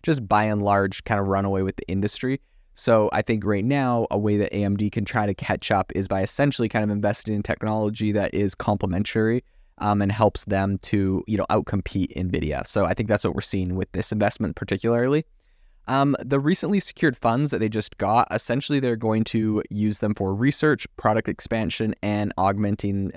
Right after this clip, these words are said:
uh, their headcount, right? Hiring more employees. They currently have around seventy employees. I think it's noteworthy that alongside new investors,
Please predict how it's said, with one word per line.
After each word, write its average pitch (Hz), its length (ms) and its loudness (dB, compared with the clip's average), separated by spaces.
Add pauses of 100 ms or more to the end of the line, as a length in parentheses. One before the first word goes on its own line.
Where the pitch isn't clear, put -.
uh, 90 360 -2 (220)
their 87 280 -2 (100)
headcount, - 440 -2
right? 95 160 -2
Hiring 101 300 0
more 95 100 -2
employees. 101 600 -2 (320)
They 113 260 2
currently 143 440 0
have 113 300 -2
around 101 260 0
seventy 110 400 0
employees. 123 600 0 (240)
I - 80 -2
think 151 140 0
it's 139 120 0
noteworthy 117 520 2
that 110 200 2
alongside 104 680 2
new 107 280 2
investors, 107 880 0